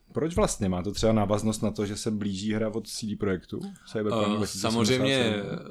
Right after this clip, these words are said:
Speaker 2: Cyberpunk dvacet sedmdesát sedm hýbe světem, každý miluje neon, každý chce mít augmentaci a byl to samozřejmě jeden z, trošku z těch důvodů, ale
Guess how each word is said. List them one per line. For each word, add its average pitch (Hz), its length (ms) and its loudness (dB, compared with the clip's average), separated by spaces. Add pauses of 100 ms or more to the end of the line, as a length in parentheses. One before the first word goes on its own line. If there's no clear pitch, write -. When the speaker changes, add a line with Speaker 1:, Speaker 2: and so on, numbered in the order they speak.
Speaker 2:
Cyberpunk 120 1000 0
dvacet 113 360 -4
sedmdesát 120 600 2
sedm 117 400 0
hýbe 107 300 0
světem, 117 840 0
každý 113 340 -2
miluje 117 340 0
neon, 113 540 0 (280)
každý 110 300 0
chce 117 160 -2
mít 117 160 0
augmentaci 113 840 -2 (580)
a 107 540 6 (600)
byl 110 200 -2
to 123 100 -2
samozřejmě 110 380 0
jeden 113 260 -2
z, - 140 -4
trošku 120 380 -2
z - 80 2
těch 123 180 2
důvodů, 117 640 2
ale 117 560 2